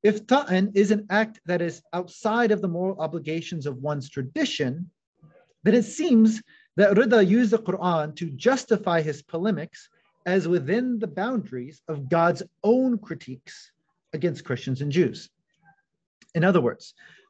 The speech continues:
Rida did not seem to believe his accusations of tahrif were acts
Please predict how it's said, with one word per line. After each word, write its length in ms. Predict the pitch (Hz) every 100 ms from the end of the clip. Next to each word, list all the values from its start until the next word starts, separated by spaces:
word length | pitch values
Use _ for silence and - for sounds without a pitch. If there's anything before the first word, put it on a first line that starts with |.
| _ _ _ -
Rida 360 | 160 214 247
did 140 | 170 165
not 220 | 185 196
seem 340 | - 196 214
to 100 | 220
believe 520 | 175 160 170 190 160
his 160 | 151 143 -
accusations 840 | 156 - 165 131 165 190 165 139
of 140 | 135
tahrif 520 | 135 135 139 160 139 143
were 480 | 135 190 202 214 214
acts 340 | 143 165 -